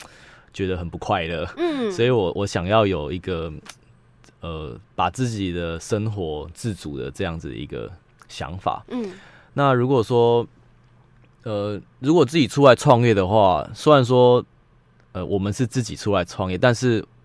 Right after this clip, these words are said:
Speaker 1: 我们的老板会变成是我们的消费者。
Speaker 2: 是。
Speaker 1: 对，就是变成说，哎，消费者他需要什么，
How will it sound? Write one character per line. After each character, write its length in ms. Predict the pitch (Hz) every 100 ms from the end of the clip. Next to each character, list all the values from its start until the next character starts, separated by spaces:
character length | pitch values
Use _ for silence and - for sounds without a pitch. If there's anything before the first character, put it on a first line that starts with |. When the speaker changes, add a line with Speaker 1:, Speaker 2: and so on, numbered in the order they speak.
| _
Speaker 1:
我 80 | -
们 140 | 101
的 80 | 110
老 240 | 107 95 120
板 240 | - 78
会 140 | 98
变 180 | 98 113
成 100 | 95
是 160 | 85 98
我 140 | 87
们 160 | 76 78
的 60 |
消 200 | 92 85
费 220 | 87 92 60
者。 180 | - - - -
Speaker 2:
是。 440 | - 269 233 147 -
Speaker 1:
对， 160 | - 87
就 100 | 131
是 120 | 139
变 120 | 143
成 80 | 123
说， 80 | 131
哎， 40 |
消 240 | 123 147 151
费 160 | 156
者 200 | 113 85
他 220 | - 107
需 160 | 104 -
要 140 | 110
什 180 | 101 -
么， 280 | - - -